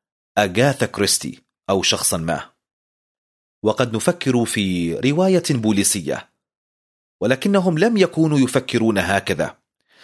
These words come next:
ففي الثقافة اليونانية وفي العالم الإغريقي في تلك الحقبة كانت الأسرار أسرارا مقدسة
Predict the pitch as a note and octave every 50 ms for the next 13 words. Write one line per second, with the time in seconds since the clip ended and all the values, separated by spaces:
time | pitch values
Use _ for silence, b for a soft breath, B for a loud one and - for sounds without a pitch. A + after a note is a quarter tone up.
0 | B B B B B - B2 - C#3+ C3 - A2 - - D3 E3 - F3 - -
1 | A2+ G2 F#2 F2 F2+ F2 E2+ G2+ B2+ G#2 F2 E2+ D#2+ D#2+ D#2 - _ - - -
2 | G2+ F2 D2 E2 G2+ G#2 F2+ E2+ F2 F2 - F2+ F#2 F#2+ F#2 F2+ F2 - A#2+ C#3
3 | E3 E3 - - E3+ D#3 - A3 F#3 - A#2 G#2 F2+ - - C#3+ - - E2 E2+
4 | D#2 - _ _ _ _ _ _ _ _ _ _ _ _ _ _ - - G3+ A#3
5 | B3 A3 - D3 - A2+ - - B2 C3+ C#3+ C#3 C3+ C3 B2+ - - B2 - -
6 | A#2 G#2+ A2+ C3+ C#3+ D3 D3+ D3 C3 - - A2+ A2+ A#2 - - D3+ A2 F2+ G2+
7 | F#2 - - A2+ A#2 B2